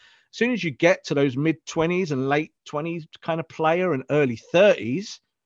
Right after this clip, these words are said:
which United do have <laughs> now at this football club, earning big money, how mo-, how motivated are they to solve a problem? I'm not convinced. I think that's really where United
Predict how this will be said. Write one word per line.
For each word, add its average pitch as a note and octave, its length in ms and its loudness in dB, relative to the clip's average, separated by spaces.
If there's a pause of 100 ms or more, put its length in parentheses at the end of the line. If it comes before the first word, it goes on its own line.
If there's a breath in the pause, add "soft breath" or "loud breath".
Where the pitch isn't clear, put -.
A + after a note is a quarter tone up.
(140)
which B2+ 180 -6
United C3 340 -2
do C#3 160 2
have B2 240 -6
<laughs> A2+ 120 -8
now C#3 100 -2
at - 60 -12
this A#2+ 120 -8
football B2+ 280 -10
club, A2+ 280 -10 (240 soft breath)
earning B2 360 -4
big C#3 240 2
money, C#3+ 480 -2 (340)
how G3+ 280 4
mo-, F#3 260 -2
how A#3 140 0
motivated D3 680 2
are B2+ 140 2
they B2 200 0
to A#2 180 -12
solve A#2+ 260 -2
a A2 60 -6
problem? A2 500 -8 (500)
I'm C#3 340 0
not C3+ 240 -2 (220)
convinced. A#2 580 -6
I B2+ 80 2
think D#3 140 -6
that's C#3 240 -4
really C3 320 2
where A#2+ 160 0
United A#2+ 520 -4